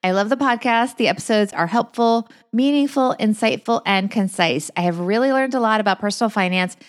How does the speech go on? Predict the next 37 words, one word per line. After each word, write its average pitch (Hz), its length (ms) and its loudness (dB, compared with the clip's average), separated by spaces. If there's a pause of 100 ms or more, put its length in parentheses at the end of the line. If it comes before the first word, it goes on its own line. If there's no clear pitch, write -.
(160)
and 247 100 0
making 277 260 2
smart 269 260 0
choices. 233 600 0
Highly 214 400 2
recommend." 160 640 -2
Well, 196 360 -2
thank 233 180 0
you 247 180 -2
so 185 200 -2
much, 180 200 -4
Tori. 165 440 0 (380)
You 202 120 0
don't 214 140 4
know 185 140 4
how 202 220 2
happy 185 440 0
it 156 120 0
made 175 200 0
me 170 140 0
that 160 120 -4
you 175 120 -2
spent 170 280 0
just - 160 -4
a 190 40 -2
few 202 180 -4
minutes 175 400 -2 (340)
writing 180 340 2
that 165 180 0
review, 165 500 2
and 165 220 0
hopefully 220 280 2
people 269 240 -2
will 285 100 2
see 285 200 0
it 277 220 2
and 220 400 2